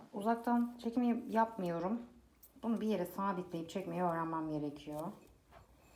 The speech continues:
Oo, süper. Bu arada benim kullandığım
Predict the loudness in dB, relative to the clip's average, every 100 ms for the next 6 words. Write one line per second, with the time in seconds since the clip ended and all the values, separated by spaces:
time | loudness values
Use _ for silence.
0 | -20 -20 -20 -20 -20 -20 _ -20 _ _
1 | -20 _ _ _ _ _ _ _ _ -20
2 | -20 -20 -20 -20 -20 -20 -20 -20 -20 -20
3 | -20 -20 -20 -20 -20 -20 -20 -20 -20 -20
4 | -8 0 2 0 -2 -6 -6 -2 -2 -4
5 | -16 -20 -20 -20 -20 -20 -20 -20 -20 -20
6 | -20 -20 -20 -20 -20 -20 -20 _ -20 -20
7 | -20 -20 -20 -20 -20 -20 -20 -20 -20 -20
8 | -4 6 8 10 8 4 0 2 4 6
9 | 4 2 0